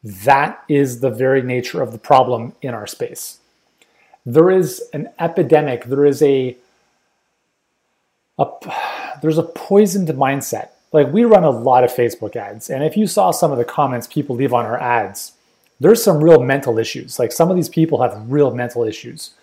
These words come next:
"How dare you make a profit in your business? You know, it's not about, you know, making money, it's about helping people." I'm like, "No kidding. I'm not saying it's not about helping people,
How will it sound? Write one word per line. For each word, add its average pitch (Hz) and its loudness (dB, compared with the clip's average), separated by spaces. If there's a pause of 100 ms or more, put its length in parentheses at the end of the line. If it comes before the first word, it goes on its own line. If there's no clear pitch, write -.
(400)
"How 185 2
dare 170 2
you 175 2
make 160 0
a 160 2
profit 156 2
in 151 0
your 143 -2
business? 143 -2 (420)
You 151 -4
know, 147 2
it's 139 -4
not 190 4
about, 160 6
you 170 -6
know, 143 -2
making 147 0
money, 147 0
it's 147 -8
about 131 -2
helping 160 2
people." 156 4
I'm 175 -4
like, 196 0
"No 220 0
kidding. 330 0
I'm 143 -10
not 262 -2
saying 240 2
it's - 0
not 180 2
about 170 2
helping 190 0
people, 120 -4